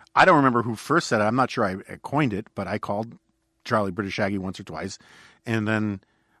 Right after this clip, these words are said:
I recall that you started saying it, and, uh, it became a thing. And now you're saying, now you want no part of it because, you know,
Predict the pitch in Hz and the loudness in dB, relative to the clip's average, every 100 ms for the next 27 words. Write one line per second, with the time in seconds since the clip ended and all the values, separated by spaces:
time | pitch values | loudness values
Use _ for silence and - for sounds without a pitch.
0 | _ 87 110 123 123 117 110 123 - 120 | _ -2 0 2 2 0 -2 -4 -2 0
1 | 113 110 139 180 113 98 147 - 104 98 | 0 -2 -4 -4 -4 -6 -10 -12 -12 -12
2 | 92 _ _ _ - _ - 107 104 104 | -14 _ _ _ -20 _ -6 -4 -4 -8
3 | - - - - 143 127 202 - 98 107 | -12 -18 -14 -6 -4 -2 -4 -4 -2 2
4 | 127 117 - 117 113 104 120 120 123 120 | 4 2 0 -2 -4 -4 -2 0 2 0
5 | 120 117 113 123 113 110 101 107 101 - | 0 -4 -6 -4 -4 -4 -8 -10 -10 -10
6 | - 123 85 | -14 -12 -12